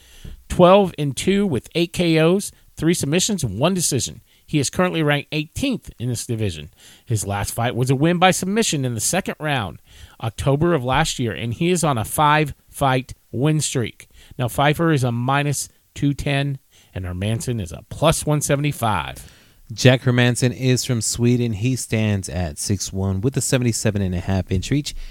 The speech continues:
Speaker 2: He represents Frontline Academy. Notable wins come against Chris Curtis, Edmund Shabazian, and Kevin Gastelum.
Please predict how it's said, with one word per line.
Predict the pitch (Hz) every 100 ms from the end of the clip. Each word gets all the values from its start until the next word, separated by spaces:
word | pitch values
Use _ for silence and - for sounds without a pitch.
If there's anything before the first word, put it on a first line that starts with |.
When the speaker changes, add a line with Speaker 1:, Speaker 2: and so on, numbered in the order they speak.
| -
Speaker 2:
He | - 208
represents | 170 123 107 120 113 -
Frontline | - 117 82 95 90 92 92
Academy. | - 92 85 - 62 _ _ - - - 110
Notable | 117 117 110
wins | 104 113 107 -
come | - 107 101
against | 95 92 85 - - - - - -
Chris | - 127 -
Curtis, | 123 139 180 - - _ _ _ -
Edmund | 113 113 104
Shabazian, | - 95 127 147 101 87 90 -
and | 98 92
Kevin | - 98 98 101
Gastelum. | 113 98 - 85 -